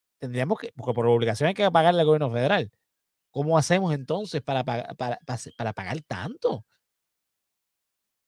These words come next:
Esa es la pregunta que los estadistas deben estar preguntándole a sus líderes, en vez de estar diciéndole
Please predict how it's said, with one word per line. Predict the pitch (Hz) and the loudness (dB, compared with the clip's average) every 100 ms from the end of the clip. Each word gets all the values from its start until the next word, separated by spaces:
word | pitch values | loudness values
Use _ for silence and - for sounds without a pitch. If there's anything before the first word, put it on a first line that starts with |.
| _ | _
Esa | 151 220 226 | 0 0 0
es | 180 | -2
la | 151 139 | -2 0
pregunta | 117 110 202 196 110 - | -2 -4 -10 -8 -10 -6
que | 123 | -4
los | 120 | -4
estadistas | - 104 120 156 | -4 -6 -6 -4
deben | 143 135 | -2 -2
estar | 156 160 | -2 -2
preguntándole | 170 147 123 160 185 135 | 0 -2 -2 -2 0 -2
a | 113 | -2
sus | 120 | -4
líderes, | 110 123 160 117 98 | -2 0 2 0 -4
en | 107 | -8
vez | 113 | -6
de | 127 | -4
estar | - 160 | -4 -2
diciéndole | 151 185 185 151 | -2 0 2 2